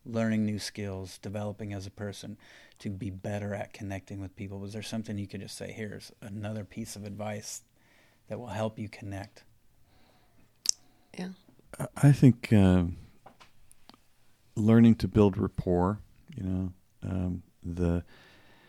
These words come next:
Speaker 3: the skill of listening well, um, and pulling from the conversation or the interaction, r-,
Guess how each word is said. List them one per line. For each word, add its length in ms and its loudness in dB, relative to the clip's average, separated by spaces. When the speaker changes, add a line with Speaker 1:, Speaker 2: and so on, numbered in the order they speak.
Speaker 3:
the 120 2
skill 800 4
of 640 4
listening 540 4
well, 320 -2
um, 480 -2
and 500 2
pulling 560 8
from 560 4
the 120 0
conversation 920 6
or 160 6
the 300 4
interaction, 840 6
r-, 160 -2